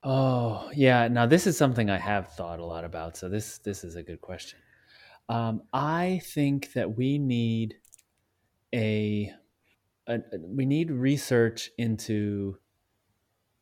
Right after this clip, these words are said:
how to run software safely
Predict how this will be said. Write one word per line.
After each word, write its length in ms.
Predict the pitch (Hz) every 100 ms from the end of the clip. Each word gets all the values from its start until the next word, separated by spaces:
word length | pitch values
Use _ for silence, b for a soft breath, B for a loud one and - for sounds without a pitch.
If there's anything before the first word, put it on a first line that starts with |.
| _ _ _ _
how 540 | - - 123 123 139 143
to 280 | - 120
run 720 | 101 92 104 110 110 113 113 - _ _ _ _ _ _
software 1040 | - - 107 104 - 101 98 95 95 90 _ _ _ _ _ _ _ _ _ _ _ _ _ _ _ _ _
safely 880 | - - 127 131 - 123 117 113